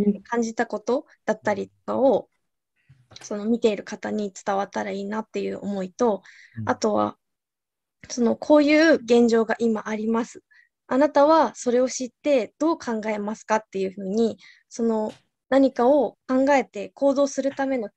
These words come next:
Speaker 1: かけだったり、そういったことにつながればいいなっていう思いがあって、この作品を、
Speaker 2: うん。
Speaker 1: えっと、制作させていただきました。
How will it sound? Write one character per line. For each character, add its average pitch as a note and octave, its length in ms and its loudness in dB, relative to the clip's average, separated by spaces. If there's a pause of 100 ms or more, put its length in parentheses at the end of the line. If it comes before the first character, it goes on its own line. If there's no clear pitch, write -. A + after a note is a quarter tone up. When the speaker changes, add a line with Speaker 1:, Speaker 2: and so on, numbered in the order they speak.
(160)
Speaker 1:
か A3+ 100 -8
け A#3 140 -8
だ A#3+ 80 -4
っ B3 100 -8
た G#3 100 -4
り、 G3 180 -10
そ - 160 -2
う D4 40 0
い C#4 40 -6
っ - 20 -12
た C#4+ 120 -2
こ C#4+ 140 -2
と D4 140 -4
に A#3 140 -2
つ - 120 -14
な A3 140 -6
が A3+ 100 -4
れ A3+ 80 -8
ば G#3+ 140 -8
い G#3 100 -8
い G#3 40 -8
な A3 140 -4
っ A3+ 80 -16
て G#3+ 120 -10
い G3 60 -6
う - 60 -6
思 G3+ 220 -8
い F#3+ 80 -8
が F#3+ 120 -8
あ - 20 -12
っ F#3 80 -16 (100)
て、 F#3 180 -4 (300)
こ G3+ 120 -8
の G3 120 -6
作 G#3+ 240 -10
品 G3+ 280 -8
を、 - 180 -10 (340)
Speaker 2:
う - 40 -18
ん。 - 20 -10
Speaker 1:
え F#3 40 -10
っ F#3 40 -20
と、 F3+ 120 -8
制 F#3+ 180 -8
作 F#3 340 -8
さ - 120 -16
せ F#3+ 120 -8
て F#3 100 -12
い F3+ 60 -10
た F3 100 -10
だ F3+ 80 -12
き F3 120 -12
ま F3+ 120 -10
し - 80 -12
た。 - 180 -8